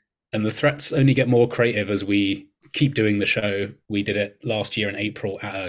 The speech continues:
a, um, at Crypt, the, uh, ve-, venue in Bethnal Green run by Parabolic. And we did that there for six nights, three shows a night. And then we've done it once since at the, um, Robin Hood International Improv Festival up in Nottingham,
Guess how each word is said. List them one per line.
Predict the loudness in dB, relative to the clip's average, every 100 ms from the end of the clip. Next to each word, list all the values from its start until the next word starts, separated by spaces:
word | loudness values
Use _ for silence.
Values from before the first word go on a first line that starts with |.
| -10 -10
a, | -8
um, | -8 -10
at | -12 -6
Crypt, | -4 -4 -6 -14
the, | -10 -10
uh, | -8 -10
ve-, | -6 -6
venue | -2 -2 -2 -2
in | -6
Bethnal | -8 -10 -8
Green | -8 -8
run | -10
by | -10
Parabolic. | -10 -8 -8 -8 -10 -12 -16 -20 -20 -20 _ _ _ _
And | -6
we | -4
did | -2
that | -2 -4 -2
there | -2
for | -2 -4
six | -6 -6
nights, | -6 -6 -6
three | -4 -2 0
shows | 0 0 -2
a | -4
night. | -8 -10 -12 _ _ _ _ _
And | -8
then | -4
we've | -4
done | -4 -6
it | -4
once | -6 -4 -2
since | -2 -2 -8
at | -8
the, | -8
um, | -10 -10 -16 _ _ _ _ _ _ _
Robin | -4 -2
Hood | -4 -6
International | -6 -8 -8 -8
Improv | -10 -10 -10
Festival | -10 -10 -8 -10 -10 -14 -16 _
up | -14 -10
in | -10
Nottingham, | -10 -12 -12 -14 -16